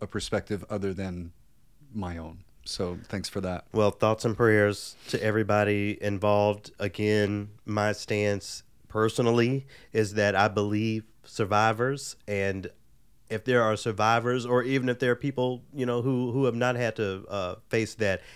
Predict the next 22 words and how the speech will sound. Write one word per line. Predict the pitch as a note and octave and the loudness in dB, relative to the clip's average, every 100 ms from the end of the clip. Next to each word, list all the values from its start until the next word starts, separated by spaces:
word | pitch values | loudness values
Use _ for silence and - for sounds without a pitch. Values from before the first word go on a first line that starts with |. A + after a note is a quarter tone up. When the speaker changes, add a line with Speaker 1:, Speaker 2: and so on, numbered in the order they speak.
| - - | -14 -2
Speaker 2:
at | A#2+ - | -2 2
that | A#2+ A2 | 0 0
school, | - - C3 A2 | -4 -2 0 0
they | G#2 A#2 | 2 2
need | B2+ B2 | 4 2
to | B2 | 0
be | A#2 A2 | 0 2
able | A2 G#2+ | 2 -2
to | G2+ | -2
feel | A#2 G#2 | 0 -2
safe. | - A2 E2+ - | 0 -2 -2 -4
And | G2 | -2
I'm | G#2 A2+ | 0 0
not | G#2+ G2 | 0 -4
sure | - A#2+ G#2+ | -4 0 0
Speaker 1:
Sure. | A#2+ | 2
Speaker 2:
if | A#2+ G#2+ | -2 -4
they | G#2 A2 A2+ | 2 2 2
feel | - A#2 G2 | 0 -2 -2
safe | - - G#2+ F#2+ | -4 -2 0 0
Speaker 1:
Uh, | E2+ | -2
yeah, | A2+ | -2